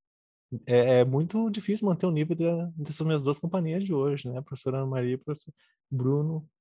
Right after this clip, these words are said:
aqui conosco. Bom, mas eu sou fisioterapeuta, formado pela Unipampa, né, Universidade Federal do Pampa, no interior do Rio Grande do Sul.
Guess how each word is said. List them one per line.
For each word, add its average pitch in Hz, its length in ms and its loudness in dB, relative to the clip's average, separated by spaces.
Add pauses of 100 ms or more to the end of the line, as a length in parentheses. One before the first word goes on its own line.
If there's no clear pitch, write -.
(160)
aqui - 220 -6
conosco. 127 500 0 (320)
Bom, 180 80 4
mas 170 220 4
eu 202 80 4
sou 247 100 -4
fisioterapeuta, 220 880 0 (320)
formado 143 440 0
pela 160 140 4
Unipampa, 156 760 2 (300)
né, 123 80 -2
Universidade 127 520 -2
Federal 127 200 2
do 127 100 -4
Pampa, 135 480 0
no 135 100 -2
interior 147 420 2
do 185 100 0
Rio 175 140 0
Grande 160 320 -2
do 143 100 -2
Sul. 147 340 -6